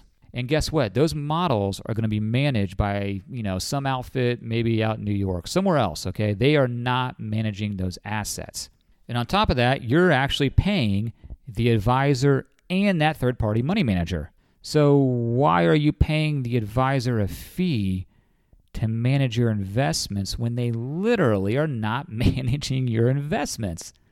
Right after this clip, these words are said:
Well, I've seen this so many times before in the past. That advisor, you know, they're gonna throw in different services to help justify that fee, like Social Security planning or certain retirement planning services. Your asset gatherers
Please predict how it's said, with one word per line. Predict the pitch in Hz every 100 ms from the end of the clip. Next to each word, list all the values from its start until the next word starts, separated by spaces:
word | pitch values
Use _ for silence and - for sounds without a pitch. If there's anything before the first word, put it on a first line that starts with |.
| _
Well, | 131 147
I've | 131
seen | 190 190
this | 151
so | 170
many | 160 151
times | - 151 143
before | 123 - 135
in |
the | 117
past. | 127 131 135 -
That | 147
advisor, | 135 123 127 139 139 147 147 - - -
you | 113
know, | 113
they're | 120
gonna | 143
throw | 123 127 127 131 127
in | 127 120
different | 98 123 127 123 -
services | - 120 135 - 175 175 185 - _ _ _ _ _ _ -
to | 135 131 127 123 117
help | 120 143 139
justify | 101 135 127 - 113
that | 107 98
fee, | - - 139 95
like | 120 175 -
Social | 135 131 -
Security | 170 - 135 117
planning | 113 113 113
or | 113 127 131
certain | - 135 123
retirement | 117 - - 175 170 107
planning | - 98 92
services. | - 85 80 - - - - _ _ -
Your | 117 -
asset | 147 185 214 156 104
gatherers | 131 147 170 120 92 87 82 87 101